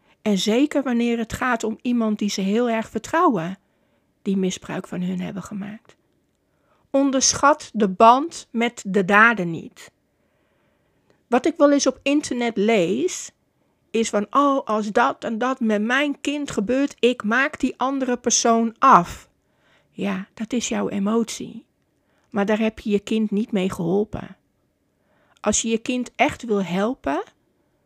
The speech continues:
dan doe je dat door ernaar te luisteren, de erkenning te geven en er de behoefte te geven wat het kind op dat moment nodig heeft.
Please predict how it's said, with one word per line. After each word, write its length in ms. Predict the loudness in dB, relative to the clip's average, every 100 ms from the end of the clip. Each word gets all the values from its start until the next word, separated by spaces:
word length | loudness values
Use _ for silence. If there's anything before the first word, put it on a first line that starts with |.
| _ _ _
dan 240 | -8 -4 0
doe 200 | 2 2
je 140 | 0
dat 260 | -2 -4 -4
door 200 | -2 0
ernaar 400 | 0 -2 -2 -4
te 160 | -6 -6
luisteren, 720 | -4 0 0 -2 -6 -4 -4 -8 _ _ _ _ _ _ _ _
de 140 | -14 -12
erkenning 580 | -14 -4 0 2 0 -4
te 80 |
geven 600 | -10 -6 -6 -6 -8 -10 -10 _ _ _ _ _ -6
en 180 | -4
er 100 | -2
de 80 | -2
behoefte 600 | -2 -2 4 4 4 -10
te 100 | -10
geven 440 | -6 0 0 0 -6
wat 120 | -6
het 140 | -6
kind 280 | -4 -4 -4
op 140 | -8
dat 160 | -6 -4
moment 420 | -4 -2 -2 -2
nodig 360 | -2 0 0 -4
heeft. 460 | -10 -14 -18 -20